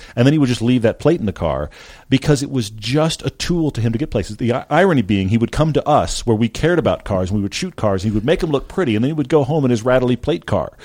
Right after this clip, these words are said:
So who are you as a person? And a lot of people just, it's just an appliance, which is what we speak against on this show. We want you to enjoy it and love it.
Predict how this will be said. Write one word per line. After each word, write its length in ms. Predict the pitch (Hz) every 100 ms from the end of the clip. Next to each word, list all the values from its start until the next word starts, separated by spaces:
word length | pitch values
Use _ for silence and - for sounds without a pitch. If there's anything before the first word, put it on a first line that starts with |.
| - - -
So 200 | 160 139
who 260 | - 226
are 140 | 180 156
you 160 | 135
as 80 | 113
a 40 |
person? 320 | 110 185 185 113
And 60 | 107
a 20 |
lot 160 | 123 196
of 80 |
people 280 | - 123 120
just, 340 | 131 139 - -
it's 300 | 135 - - 104
just 460 | 104 127 165 -
an 100 | -
appliance, 580 | 120 - - 165 120 73
which 120 | 92
is 40 | 90
what 120 | 131
we 80 | 139
speak 280 | - 135 117
against 380 | 95 147 -
on 80 | 98
this 100 | 87
show. 140 | - 101
We 60 |
want 240 | 120 123 120
you 60 |
to 120 | 98
enjoy 440 | 92 85 85 120 123
it 80 | -
and 200 | 95 87
love 240 | 147 165
it. 300 | - - -